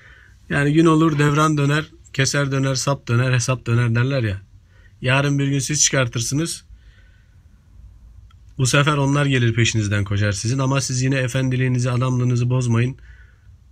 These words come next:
Siz, ben, benim size tavsiyem ileride büyüdüğünüz zaman, inşallah büyürsünüz, büyük yerlere geldiğiniz zaman da hiç kimseyi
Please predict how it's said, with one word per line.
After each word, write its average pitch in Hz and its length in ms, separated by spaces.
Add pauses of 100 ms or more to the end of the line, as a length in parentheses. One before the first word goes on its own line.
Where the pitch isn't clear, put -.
(340)
Siz, 139 500
ben, 123 320
benim 131 220
size 131 220
tavsiyem 131 440
ileride 127 500
büyüdüğünüz 120 560
zaman, 120 360 (440)
inşallah 117 500
büyürsünüz, 110 520
büyük 117 220
yerlere 117 340
geldiğiniz 117 400
zaman 117 320
da 117 160 (640)
hiç - 280
kimseyi 131 600